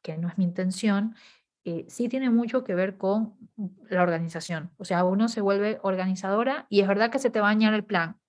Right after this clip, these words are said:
se te va a dañar el plan. O sea, es mentira que porque te lo pusiste en la agenda va a funcionar,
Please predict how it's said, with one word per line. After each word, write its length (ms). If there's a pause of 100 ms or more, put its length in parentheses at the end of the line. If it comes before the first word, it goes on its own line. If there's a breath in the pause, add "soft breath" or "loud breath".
(100)
se 160
te 160
va 140
a 20
dañar 260
el 120
plan. 320
O 60
sea, 360
es 100
mentira 360
que 160
porque 280
te 140
lo 160
pusiste 460
en 60
la 40
agenda 280
va 20
a 80
funcionar, 640